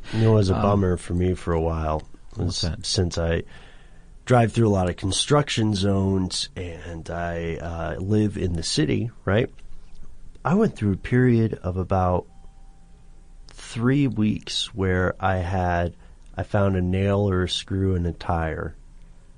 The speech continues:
Speaker 1: every week.
Speaker 2: Oh my gosh.
Speaker 1: And, uh, you know, none of them were, like, blowouts or anything. I was able to get 'em all plugged.
Speaker 2: Yeah.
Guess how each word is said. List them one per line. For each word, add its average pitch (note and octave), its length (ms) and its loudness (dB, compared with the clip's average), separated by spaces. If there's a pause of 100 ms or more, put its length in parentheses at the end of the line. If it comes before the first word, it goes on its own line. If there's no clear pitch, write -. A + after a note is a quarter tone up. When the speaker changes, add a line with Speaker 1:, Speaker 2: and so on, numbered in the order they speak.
(280)
Speaker 1:
every G2+ 420 0
week. F2+ 500 -4
Speaker 2:
Oh E2 260 -2
my C#2+ 180 -6
gosh. C#2 400 -6 (240)
Speaker 1:
And, F2+ 340 2
uh, F2 420 0
you A#2+ 220 4
know, G2 140 4
none G#2 260 4
of G2+ 100 4
them F2 280 2
were, E2+ 80 0
like, E2 260 -2
blowouts G#2+ 500 4
or F2+ 60 0
anything. F2 320 0
I F2 40 2
was E2+ 160 0
able F2 200 -2
to E2+ 80 -4
get E2+ 120 -2
'em E2 80 -2
all D#2 140 -4
plugged. A2 540 2
Speaker 2:
Yeah. F2 240 2